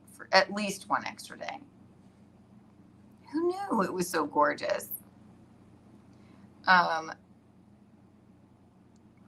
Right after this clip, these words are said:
Keanu could be a guest in Chrissy and Zia.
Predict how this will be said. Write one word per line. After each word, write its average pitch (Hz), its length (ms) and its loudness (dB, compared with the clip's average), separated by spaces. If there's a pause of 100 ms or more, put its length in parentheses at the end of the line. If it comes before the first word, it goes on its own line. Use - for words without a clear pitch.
(160)
Keanu - 400 -18
could - 180 -20
be - 100 -14
a 190 180 -2
guest 185 360 -8
in - 100 -12
Chrissy - 340 -20
and - 160 -10
Zia. - 340 -20